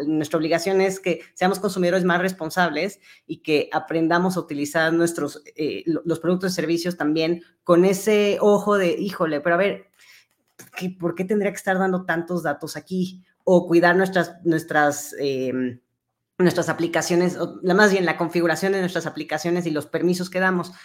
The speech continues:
Hacia, hacia, un poco hacia allá iba, pero estoy totalmente de acuerdo contigo en lo que dices de, a ver, eh, tenemos que volvernos expertos en todos, en datos personales. Ah, <sighs> yo creo que en realidad la carga, y bueno, no lo creo yo,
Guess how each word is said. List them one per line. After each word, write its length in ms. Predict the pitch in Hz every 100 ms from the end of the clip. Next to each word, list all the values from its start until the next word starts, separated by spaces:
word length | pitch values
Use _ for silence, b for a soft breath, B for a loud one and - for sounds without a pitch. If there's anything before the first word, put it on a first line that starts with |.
| B B
Hacia, 220 | 185 202 220
hacia, 320 | 190 190 196
un 100 | 214
poco 180 | 240 240
hacia 140 | 220
allá 140 | 185 202
iba, 260 | 190 156
pero 320 | 196 196 - -
estoy 200 | 185 262
totalmente 340 | 294 285 254
de 20 | 220
acuerdo 180 | 214
contigo 320 | 208 180 185 190
en 60 |
lo 100 | 170
que 60 | 156
dices 200 | 156 151
de, 100 | 151
a 40 |
ver, 360 | 180 160 - _ -
eh, 280 | 156 151 151
tenemos 360 | 170 196 226
que 80 | 180
volvernos 340 | 156 180 202
expertos 1000 | 151 - - 170 160 - 208 254 - - -
en 400 | 147 143 143 131
todos, 320 | 165 202 214
en 80 | 156
datos 240 | 156 -
personales. 640 | 160 151 151 156 208 254 _ b b b b b b _
Ah, 180 | - 120 175
<sighs> 640 | 180 - - - - -
yo 240 | 160 208 208
creo 280 | 214 247
que 200 | 254 202 -
en 120 | 156
realidad 300 | 151 165 180
la 180 | 202 185
carga, 360 | 190 180 147 151
y 60 | 170
bueno, 180 | 170
no 100 | 175
lo 120 | 196 190
creo 160 | 185
yo, 340 | 165 156 170